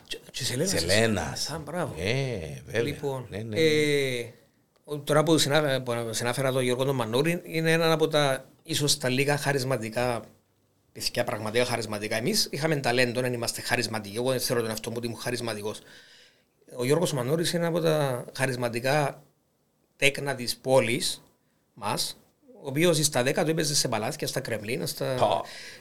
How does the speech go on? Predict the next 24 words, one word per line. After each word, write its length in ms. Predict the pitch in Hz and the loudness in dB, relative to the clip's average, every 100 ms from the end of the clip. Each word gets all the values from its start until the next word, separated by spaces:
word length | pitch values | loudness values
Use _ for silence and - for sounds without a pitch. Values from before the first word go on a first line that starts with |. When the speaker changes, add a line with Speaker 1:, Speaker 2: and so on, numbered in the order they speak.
| - | -6
Speaker 1:
και 100 | 123 | -2
λοιπά 220 | 120 127 | 0 0
και 120 | 127 | 0
λοιπά. 200 | 113 139 | 0 0
Speaker 2:
Μάλιστα. 180 | 160 160 | 0 0
Speaker 1:
Τώρα 140 | 160 | 0
τελειώνει 240 | 147 151 160 | -2 -2 -2
το 60 | |
διδακτορικό 640 | 147 147 - 143 120 131 123 | -4 -6 -4 -4 0 0 0
του 280 | 123 110 101 _ _ _ _ _ _ _ _ _ - - | -4 -6 -10 _ _ _ _ _ _ _ _ _ -20 -8
στην 280 | - 117 | -8 -6
Αμερική, 380 | 113 113 104 120 | -6 -6 -4 -2
στο 180 | 117 123 | 0 0
Βάκνερ. 420 | 113 120 101 98 - - _ _ _ _ _ _ | 2 2 0 -8 -12 -20 _ _ _ _ _ _
Speaker 2:
Ω, 220 | - 85 87 | -6 -4 -4
μάνα 320 | 85 87 80 | -4 -6 -8
μου. 80 | 73 _ 107 | -12 _ -20
Speaker 1:
Ναι, 80 | 107 | -12
είναι 100 | 110 | -8
πολλά 180 | 110 113 | -6 -6
βακνερικός. 600 | 113 107 101 95 - - | -6 -8 -10 -10 -12 -6
Speaker 2:
Οκ. 140 | 95 98 - - 95 - _ - | -6 -6 -10 -12 -12 -14 _ -6
Speaker 1:
Οπότε, 360 | 151 175 202 196 | 2 4 6 6
ε, 680 | 190 185 180 170 156 139 131 | 6 6 6 6 4 2 -2